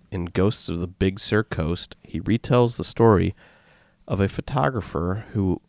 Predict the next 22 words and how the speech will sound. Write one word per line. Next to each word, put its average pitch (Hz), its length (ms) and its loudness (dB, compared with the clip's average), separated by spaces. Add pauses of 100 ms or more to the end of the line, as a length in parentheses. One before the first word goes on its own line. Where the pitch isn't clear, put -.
(280)
was 85 160 -4
shooting 131 540 0
work 113 240 0
for, 90 500 2 (580)
uh, - 180 -8 (100)
the 82 100 -10
poet 90 400 -2 (100)
that 85 160 -6
I 78 60 -6
mentioned 85 320 -10
earlier, 87 220 -2
Jeffers' 98 680 -2 (300)
book, 95 360 4 (960)
and 87 80 -6
he 98 120 0
couldn't 123 400 -6
shake - 400 -2
the - 120 -8
feeling 110 400 0
of 90 160 -8
being 92 380 0
watched, - 560 -2